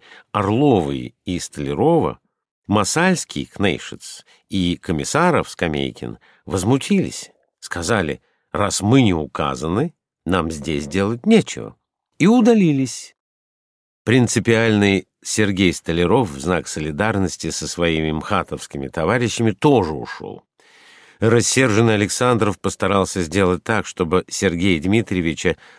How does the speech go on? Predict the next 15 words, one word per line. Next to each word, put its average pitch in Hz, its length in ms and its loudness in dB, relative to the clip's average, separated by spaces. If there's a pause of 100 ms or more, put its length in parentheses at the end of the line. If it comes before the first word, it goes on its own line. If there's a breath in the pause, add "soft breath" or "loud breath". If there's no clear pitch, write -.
(120 soft breath)
долго 117 400 2
не 76 140 0
снимали 78 540 -2
на 78 180 -2
главной 76 420 -2
студии 73 420 -6
страны, 69 560 -4 (220 soft breath)
на 120 140 2
Мосфильме. 90 720 -4 (840)
Вообще, 127 320 4
у 196 140 6
четы 165 340 2
Орловой 139 540 6
и 107 100 -2
Александрова 147 880 2